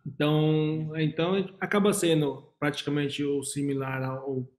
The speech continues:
particular, né? Então, é o que a gente chama de livre escolha, o paciente tem um plano de saúde que pode escolher o médico. Então, é, ao longo da,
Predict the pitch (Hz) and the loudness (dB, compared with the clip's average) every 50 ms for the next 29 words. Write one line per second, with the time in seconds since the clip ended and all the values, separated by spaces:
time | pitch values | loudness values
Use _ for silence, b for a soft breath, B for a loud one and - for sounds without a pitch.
0 | _ _ 135 127 127 - - - 139 139 151 180 196 196 175 151 135 131 131 127 | _ _ -6 -6 -6 -4 -6 -4 -2 -2 0 -2 -2 -4 -4 -6 -6 -6 -8 -10
1 | - - 127 123 123 - 127 123 123 - 123 123 120 123 127 127 127 156 170 156 | -10 -8 -8 -8 -6 -6 -6 -8 -6 -4 -4 -4 -2 -2 -2 2 4 4 4 4
2 | 135 - - - - 143 170 180 165 135 - 127 127 - 135 127 - - 143 143 | 2 -2 -4 -2 0 2 2 4 2 0 -2 -6 -8 -8 -10 -12 -8 -6 -4 -4
3 | 135 131 - _ _ _ _ _ _ _ - 160 151 143 127 143 143 143 143 139 | -4 -6 -10 _ _ _ _ _ _ _ 2 4 4 4 2 2 2 4 4 4
4 | 139 151 165 160 - - - 156 151 143 - - - 185 180 160 160 170 196 220 | 2 0 -2 -2 -4 -4 0 0 0 0 0 -2 0 0 2 4 4 4 4 2
5 | 226 - B B B B B B B B B B 170 170 170 170 196 214 214 208 | 2 -2 B B B B B B B B B B -2 0 2 4 4 4 2 0
6 | - - B B B B B B B B B B B _ 180 175 185 226 220 220 | -4 -8 B B B B B B B B B B B _ -6 0 4 6 6 6
7 | 214 190 180 185 190 185 180 185 196 190 202 208 226 233 226 220 185 175 165 151 | 6 4 0 0 0 0 0 2 4 6 8 8 8 8 6 6 6 6 6 4
8 | 151 147 143 135 131 127 127 123 - - | 4 2 2 0 -2 -2 -4 -6 -8 -14